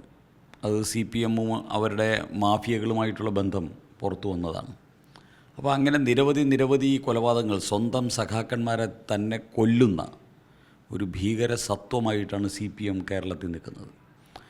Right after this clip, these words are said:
അതുകൊണ്ട് അതിൻ്റെ നേതാവ് ശിവൻകുട്ടിയും ഇതിൽ വലിയ പ്രസംഗം നടത്താൻ വരാതിരിക്കുന്നതാണ് നല്ലത്. ഞങ്ങളെ സംബന്ധിച്ചിടത്തോളം ഞങ്ങളുടെ പ്രവർത്തകർ ഞങ്ങൾക്ക് ദൈവതുല്യരാണ്. ഞങ്ങളുടെ ഏറ്റവും വലിയ മൂലധനം പ്രവർത്തകരാണ്. അതുകൊണ്ട്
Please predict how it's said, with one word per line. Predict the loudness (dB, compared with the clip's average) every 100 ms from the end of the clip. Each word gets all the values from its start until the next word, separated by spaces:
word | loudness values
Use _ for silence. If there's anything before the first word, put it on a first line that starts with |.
| -20 -20
അതുകൊണ്ട് | -10 -6 -2
അതിൻ്റെ | -2 0 0
നേതാവ് | -2 0 0 -2
ശിവൻകുട്ടിയും | -4 -2 -2 -4 -4 -4 -4 -8 -18 -20 _ _ _ _ _ _ _
ഇതിൽ | -8 -2 0 0 -2 -16 -4
വലിയ | -2 0
പ്രസംഗം | -2 -4 -4 -2
നടത്താൻ | -2 -2 0 2
വരാതിരിക്കുന്നതാണ് | 4 2 0 0 0 0 -2 -10 -10 -6
നല്ലത്. | -4 -4 -10 -16 -20 _ _ _ _ -20 -20 _ _
ഞങ്ങളെ | -4 0 0 -2
സംബന്ധിച്ചിടത്തോളം | -4 -4 -4 -2 -2 -2 -4 -4 -4
ഞങ്ങളുടെ | -4 -2 -4 -6
പ്രവർത്തകർ | -4 -4 -4 -6 -6 -2
ഞങ്ങൾക്ക് | -2 -2 -2
ദൈവതുല്യരാണ്. | 0 0 0 -2 -4 -6 -8 -14 -20 _ -20 _ _ _ -20 -20 -20 _ -6
ഞങ്ങളുടെ | -2 0 2 2
ഏറ്റവും | 2 0 -2
വലിയ | 0 0
മൂലധനം | 2 2 0 2 2 2
പ്രവർത്തകരാണ്. | 2 0 0 -4 -6 -10 -14 -20 _ _ _ _ _ -20 -20 -12
അതുകൊണ്ട് | -8 -4 -4